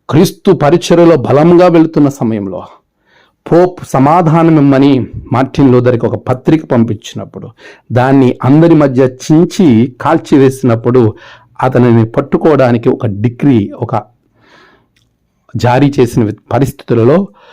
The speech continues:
ఫెడరిక్ ఫోర్ అనేటువంటి తన ఒక రాజు, తన స్నేహితుడు, అతడు మార్టిన్ లూథర్ని తన యొక్క కోటలో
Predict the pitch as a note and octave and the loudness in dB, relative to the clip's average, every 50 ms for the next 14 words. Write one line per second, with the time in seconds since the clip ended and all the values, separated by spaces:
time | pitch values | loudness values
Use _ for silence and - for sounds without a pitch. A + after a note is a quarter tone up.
0 | - _ _ - D3+ D#3 D#3 D3+ F#3 F3+ - - - - - E3 F3 D#3 A#2+ A#2 | -20 _ _ -4 -2 -2 0 0 0 0 -2 -4 -8 -2 0 2 2 2 2 -2
1 | - - _ _ _ _ _ _ _ _ _ _ _ _ _ _ _ _ _ _ | -6 -14 _ _ _ _ _ _ _ _ _ _ _ _ _ _ _ _ _ _
2 | _ _ _ _ _ - A#2+ A#2+ A#2+ A#2 G#2 A2 G#2+ G#2+ G2+ A2 G#2 - A#2+ G#2 | _ _ _ _ _ -2 0 0 0 0 0 -2 -2 -2 -2 -4 -4 -4 -4 -4
3 | G2+ G2+ - _ - - - - _ - B2 - A#2+ G#2 G2+ G#2 A#2 C#3 - - | -4 -6 -8 _ -20 -20 -20 -20 _ -10 -6 -4 -2 -2 0 0 2 2 0 0
4 | - - - A2 G#2 F#2+ - - A2 G#2+ G#2+ - - - A2+ G#2 C3 - - A2 | -2 -4 -8 -8 -8 -8 -8 -6 -6 -6 -6 -6 -6 -6 -4 -4 -4 -6 -6 -8
5 | G#2 G2 - - _ _ - - - - _ _ _ - - C3+ - F3+ F3+ E3 | -10 -10 -12 -14 _ _ -20 -20 -20 -20 _ _ _ -6 -4 -2 0 0 2 2
6 | C#3 A#2 A#2+ C#3+ D#3 D3 - _ _ _ _ _ _ _ _ - A#2 B2 C#3 D#3 | 4 4 4 2 0 -2 -6 _ _ _ _ _ _ _ _ -4 -2 -2 -2 -2
7 | - - - F3 E3 C#3+ C3+ B2 A#2 A#2+ - A#2+ A2+ C3+ E3 C#3 G#2+ G#2+ A#2+ C3 | -4 -4 0 0 2 2 2 2 0 0 0 0 2 2 2 2 0 -2 -6 -8
8 | - - - - - _ _ _ _ _ - A#2+ A#2 A#2 A#2 A#2 - - - - | -8 -12 -14 -16 -20 _ _ _ _ _ -4 -2 -2 -2 -2 -4 -8 -10 -4 -2
9 | B2 A#2+ B2+ - C3+ A#2+ A2+ F#2 F#2 A2+ C#3 D#3 | 0 0 0 0 0 0 0 0 -2 -2 -4 -6